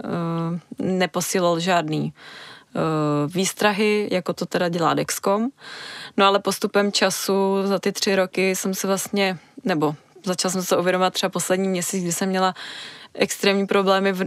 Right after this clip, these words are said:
s nocí, kdy jsem měla velký hypa přes noc, který mě nezbudily. Ráno jsem se probudila opravdu rozlámaná a, eh, budičky přes noc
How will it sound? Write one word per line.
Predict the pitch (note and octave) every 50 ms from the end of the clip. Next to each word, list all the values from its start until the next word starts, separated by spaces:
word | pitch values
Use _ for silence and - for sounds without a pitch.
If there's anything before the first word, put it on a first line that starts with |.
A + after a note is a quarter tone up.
| -
s | - - -
nocí, | - G3+ F#3+ - - - - F#3+ F#3+ G3+
kdy | F#3+ F#3+ F3+
jsem | F3 - G3 F#3+
měla | F#3+ F#3 F#3 F#3
velký | F3+ F#3 F#3 F#3 - G3
hypa | F3+ G3 - - F#3+
přes | F#3 - - F#3 F3+
noc, | F#3 F#3+ F#3+ -
který | - - F#3+ F#3+
mě | F#3+ G3
nezbudily. | F#3+ F#3+ F#3 E3+ E3+ F3 F3+ D3 F3+ F#3 F#3+ F#3+
Ráno | F#3 F3+ F3 F3+
jsem | F3+ - F#3 F#3
se | - -
probudila | F#3+ - - F#3 F3+ F#3+ F3 F#3+ F3+ F3+ F3
opravdu | F3 - F#3 F#3+ F#3 F#3+ F#3
rozlámaná | F#3 F#3 F3+ F#3 F#3 F3 E3+ F3 E3 E3 E3 E3 F#3 - - - - - - - - - - - - - _
a, | - F#3 F3+ E3+ F3 E3+ E3+ F3 E3+ E3 - -
eh, | F3+ F3+ F3 E3+ E3 E3+ E3 E3+ E3+ D#3+ - - - _ - F3
budičky | F3 F#3 F3+ F3 F#3+ F3+ - - - G3+
přes | - - - F#3 F3+
noc | F#3 F#3+ F#3 F#3 - - - - -